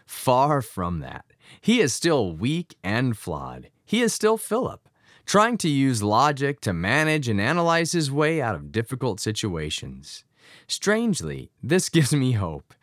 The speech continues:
especially when I find myself embroiled again and again in those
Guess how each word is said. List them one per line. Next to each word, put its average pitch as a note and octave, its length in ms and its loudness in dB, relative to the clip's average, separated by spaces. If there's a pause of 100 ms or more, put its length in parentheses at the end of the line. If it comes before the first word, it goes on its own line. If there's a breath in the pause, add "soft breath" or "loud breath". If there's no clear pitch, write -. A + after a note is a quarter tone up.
(240 loud breath)
especially B3 460 0
when F#3 160 2
I A2+ 100 0
find C3 340 0
myself A#2+ 540 -2
embroiled A2 580 0
again C3 440 -2
and F2+ 180 -4
again G#2 400 -2
in D2+ 140 -4
those E2 260 -6